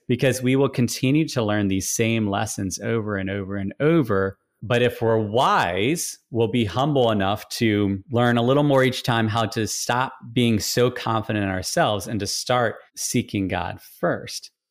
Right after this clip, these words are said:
I did love that analogy, though, you brought up about the helicopter parenting and more parenting in general, because I'm with you that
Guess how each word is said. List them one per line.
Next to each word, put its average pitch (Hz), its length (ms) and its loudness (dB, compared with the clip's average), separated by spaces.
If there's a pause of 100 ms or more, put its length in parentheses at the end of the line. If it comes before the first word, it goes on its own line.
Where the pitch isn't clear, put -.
(260)
I 151 100 4
did 156 220 4
love 131 300 4
that 110 240 4
analogy, 107 600 0
though, 104 100 2
you 104 160 2
brought 101 160 2
up 98 120 -2
about 101 240 -2
the 107 60 -6
helicopter 101 500 -2
parenting 107 440 0
and 135 140 4
more 127 600 6
parenting 131 460 0
in 104 100 0
general, 107 240 0
because 101 240 -2
I'm 120 200 2
with 117 240 0
you 95 180 0
that 101 280 0